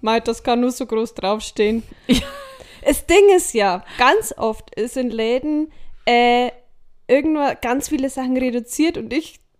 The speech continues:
Speaker 1: hol mir genau das Teil, was nicht reduziert ist.
Speaker 2: Ja,
Speaker 1: Und denke mir, aber das will
Speaker 2: ja,
Speaker 1: ich ja jetzt
Speaker 2: ja. Oder es gibt halt dann irgendwie die Sachen wirklich nur noch in, in, in einer, in einer Größe, die man halt gar nicht hat, wo man
Speaker 1: Genau.
Speaker 2: auch nicht sagen kann, „Na gut,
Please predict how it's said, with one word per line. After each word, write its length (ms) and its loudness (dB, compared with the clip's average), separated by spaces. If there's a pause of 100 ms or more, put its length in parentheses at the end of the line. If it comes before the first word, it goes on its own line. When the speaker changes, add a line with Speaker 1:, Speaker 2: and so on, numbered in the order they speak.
(300)
Speaker 1:
hol 180 0
mir 200 4
genau 400 0
das 340 -2
Teil, 420 -2
was 240 -2
nicht 240 0
reduziert 540 2
ist. 60 0
Speaker 2:
Ja, 240 6
Speaker 1:
Und 80 4
denke 160 4
mir, 80 4
aber 120 2
das 200 -2
will 80 -2
Speaker 2:
ja, 160 6 (160)
Speaker 1:
ich 40 4
ja 120 2
jetzt 160 -6
Speaker 2:
ja. 400 4 (180)
Oder 280 4
es 260 -6
gibt 220 -8
halt 180 -2
dann 200 -2
irgendwie 280 -6
die 140 -8
Sachen 380 -2
wirklich 360 -4
nur 180 -2
noch 320 -2
in, 380 -4 (800)
in, 280 -4
in 160 -4
einer, 160 -2 (140)
in 220 -4
einer 160 0
Größe, 480 -4
die 140 -8
man 220 -2
halt 220 -4
gar 220 2
nicht 300 -6
hat, 200 -4
wo 80 -2
man 120 2
Speaker 1:
Genau. 120 2
Speaker 2:
auch 60 -12
nicht 180 -4
sagen 300 2
kann, 280 -4 (280)
„Na 100 -4
gut, 400 -6